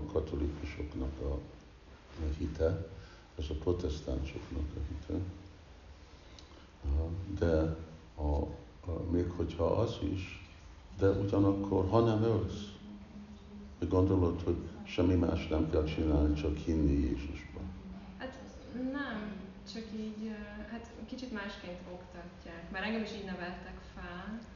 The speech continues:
Speaker 2: tehát kereszténynek, és, ö, nem térnek ki annyira ezekre a szabályokra így, tehát hogy máshogyan értelmezik őket.
Speaker 1: Szentírás a,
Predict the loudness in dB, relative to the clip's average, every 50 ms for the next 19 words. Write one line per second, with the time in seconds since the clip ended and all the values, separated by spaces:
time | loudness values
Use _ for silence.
0 | -16 -16 -14 -14 -14 -12 -12 -12 -10 -10 -10 -10 -10 -10 -10 -10 -10 -8 -8 -6
1 | -6 -6 -8 -8 -10 -10 -10 -8 -10 -10 -10 -10 -10 -10 -8 -8 -8 -8 -8 -10
2 | -12 -14 -14 -16 -16 -18 -16 -16 -16 -14 -12 -8 -4 -4 -2 -2 -4 -4 -6 -8
3 | -8 -6 -6 -6 -6 -8 -8 -10 -10 -12 -12 -12 -12 -10 -10 -10 -12 -12 -14 -14
4 | -14 -12 -12 -10 -10 -8 -8 -8 -8 -8 -10 -10 -10 -10 -12 -12 -14 -14 -14 -12
5 | -12 -12 -12 -12 -12 -12 -12 -10 -10 -10 -10 -10 -10 -10 -12 -10 -10 -10 -10 -10
6 | -10 -12 -12 -12 -12 -12 -12 -12 -12 -12 -14 -14 -16 -16 -16 -18 -18 -18 -18 -18
7 | -18 -18 -18 -18 -18 -18 -8 -4 -2 0 0 0 -2 -4 -6 -6 -6 -6 -6 -6
8 | -6 -6 -8 -8 -10 -10 -10 -10 -10 -10 -10 -10 -10 -12 -12 -12 -14 -14 -12 -12
9 | -12 -12 -12 -10 -8 -2 4 6 6 8 6 6 4 2 2 4 6 8 8 8
10 | 8 6 4 4 2 0 -2 -6 -10 -10 -12 -14 -14 -16 -16 -18 -18 -18 -18 -18
11 | -18 -18 -16 -14 -14 -14 -12 -6 -2 2 2 4 4 4 2